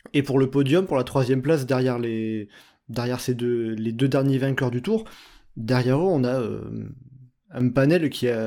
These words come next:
assez ouvert pour la troisième place. Je fais un bon résumé de ce que vous avez dit ?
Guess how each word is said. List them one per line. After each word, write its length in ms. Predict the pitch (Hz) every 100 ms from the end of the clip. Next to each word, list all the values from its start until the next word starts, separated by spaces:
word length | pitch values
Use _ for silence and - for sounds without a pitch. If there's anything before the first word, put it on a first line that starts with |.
| 110 110
assez 240 | 131 -
ouvert 260 | 127 127 165
pour 80 | -
la 60 |
troisième 260 | 113 143 156
place. 300 | 160 131 - _ _ _ _ _ _ _
Je 120 | 117 127
fais 120 | 135
un 60 |
bon 120 | 139 147
résumé 320 | 156 156 165
de 80 | 156
ce 80 |
que 80 | 151
vous 540 | 151 147 143 143 143 147
avez 120 | 151
dit ? 280 | 170 220